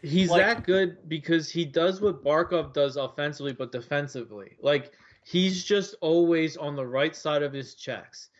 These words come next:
Speaker 1: He's always
Speaker 2: I mean,
Speaker 1: behind
Speaker 2: he
Speaker 1: his
Speaker 2: had a bad
Speaker 1: partner.
Speaker 2: pass last night that led to a
Speaker 1: Yeah.
Speaker 2: goal against, but that's gonna
Speaker 1: But,
Speaker 2: happen.
Speaker 1: yes, he, he turned on his Montour brain, and then Montour turned on his Forsling brain and got beat when he was swimming around the blue line, although it was a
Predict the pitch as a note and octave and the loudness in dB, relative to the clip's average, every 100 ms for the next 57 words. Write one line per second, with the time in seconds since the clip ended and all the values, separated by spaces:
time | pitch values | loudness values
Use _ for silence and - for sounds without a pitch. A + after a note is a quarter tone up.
0 | _ - D3+ - E3 E3+ F3+ C4 C4+ D3+ | _ -10 -10 0 4 6 6 4 2 0
1 | D3+ - A#3 A#3+ A#3+ G3+ G3 - F3+ D#3+ | -2 0 4 4 4 2 2 0 2 2
2 | - D#3+ C#3+ D#3 C#3 C#3+ C3+ C#3 G#3 C3 | 2 2 2 0 -4 -4 -4 0 0 0
3 | C3+ C3+ B2 A2+ - C#3+ C#3+ C#3+ D#3+ D3+ | 0 -2 -2 -6 -6 -2 0 0 2 2
4 | F3 G#2+ G#2 G2+ G#3 G3+ A#2+ - - G3 | 2 0 -2 -8 0 0 0 -8 -10 -10
5 | G3 E3+ F3 G#3 G#3+ G#3 G3 E3+ D#3 D#3 | -8 -12 -12 -10 -8 -6 -2 -4 -2 -4
6 | D#3+ D#3+ D#3+ D#3+ C#3+ D#3 D3+ D3 D3+ D3+ | -4 -4 -2 -2 -2 -2 -2 -2 -2 -4
7 | C#3 C#3+ C3+ C#3 D3+ D#3+ D#3 D#3 D3+ D3+ | 0 2 2 2 2 0 2 0 0 -4
8 | D3 C#3+ C#3 C3+ C3 C3 - C#3+ C3+ - | -2 0 2 2 -2 -6 -12 -6 -6 -4
9 | D#3 D#3+ D3+ D3+ D3+ C3+ C#3 C3+ C3+ C3+ | 2 2 2 -2 -4 -4 -2 -2 -2 -4
10 | C3+ C3+ C3 B2 B2+ - _ _ _ D3 | -4 0 0 0 -4 -10 _ _ _ -16
11 | C3 D#3+ E3 F3 D3 C#3+ C#3 C3+ - - | -2 0 0 0 0 2 0 0 -4 -2
12 | D3 D3 C#3+ C#3+ C3+ C3+ C3 C3 B2+ A#2+ | 0 2 0 0 0 2 0 0 0 0
13 | A#2+ C#3 C#3+ C3 B2 B2 B2 C3 C3+ B2+ | -2 -2 0 0 -2 -2 -2 2 2 2
14 | B2 A#2 | 0 -2